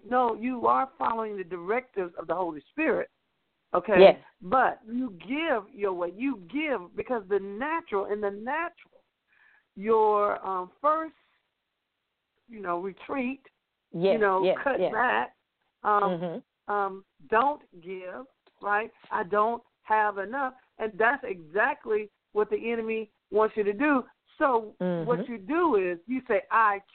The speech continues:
Speaker 1: trust God. I trust
Speaker 2: Yes.
Speaker 1: him because he said, 'Above all, I want you, you,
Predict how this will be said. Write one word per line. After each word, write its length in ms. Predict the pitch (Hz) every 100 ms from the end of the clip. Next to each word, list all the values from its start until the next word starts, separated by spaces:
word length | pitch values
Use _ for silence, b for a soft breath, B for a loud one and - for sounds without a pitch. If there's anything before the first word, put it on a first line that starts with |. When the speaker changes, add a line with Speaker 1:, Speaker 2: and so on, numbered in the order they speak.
| -
Speaker 1:
trust 360 | 254 226 165 _ _ _ _ _ _ 196
God. 240 | 285 277 - - _ - - -
I 160 | - - -
trust 160 | 196 175
Speaker 2:
Yes. 140 | 185
Speaker 1:
him 120 | 175
because 120 | 190 185
he 140 | 220 _
said, 260 | 202 180 170 _ _ _
'Above 340 | 202 196 208 254
all, 240 | 294 262
I 80 | 208
want 260 | 196 196 _
you, 240 | 220 180 143 _ _ _
you, 420 | 196 240 220 180